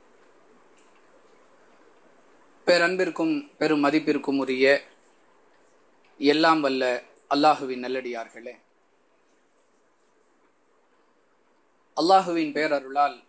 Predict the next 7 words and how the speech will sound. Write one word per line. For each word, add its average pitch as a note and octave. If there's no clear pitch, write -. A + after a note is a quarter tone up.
அவனுடைய C3+
கட்டளையாகிய B2+
இந்த C3
ஜுமாவுடைய C3+
வணக்கத்தை B2+
நிறைவேற்றுவதற்கும், B2
அதன் D3